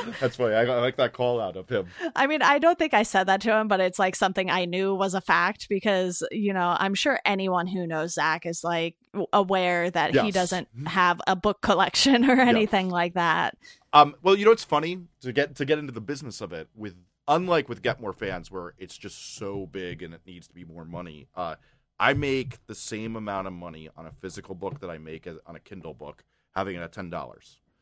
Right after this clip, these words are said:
Speaker 1: Um, it's
Speaker 2: Right.
Speaker 1: the exact same royalty, whereas, uh, Get More Fans, it's a, a little bit different because of, uh,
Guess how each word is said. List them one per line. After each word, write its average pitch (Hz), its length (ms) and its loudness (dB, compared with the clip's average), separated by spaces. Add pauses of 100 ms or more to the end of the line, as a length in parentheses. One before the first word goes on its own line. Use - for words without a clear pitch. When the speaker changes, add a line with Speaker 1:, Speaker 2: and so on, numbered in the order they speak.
(320)
Speaker 1:
Um, 90 240 -4
it's 180 100 -10
Speaker 2:
Right. 151 140 0
Speaker 1:
the 78 60 -4
exact 117 280 0
same 113 300 -6
royalty, 120 400 -4
whereas, 98 760 -6
uh, 98 220 2 (400)
Get 180 140 6
More 170 140 4
Fans, 139 360 2
it's 120 120 -6
a, 107 200 -2 (340)
a 127 60 0
little 110 720 0
bit 92 200 -8
different 80 320 -16
because 80 460 -14
of, 76 180 -12
uh, 73 220 -8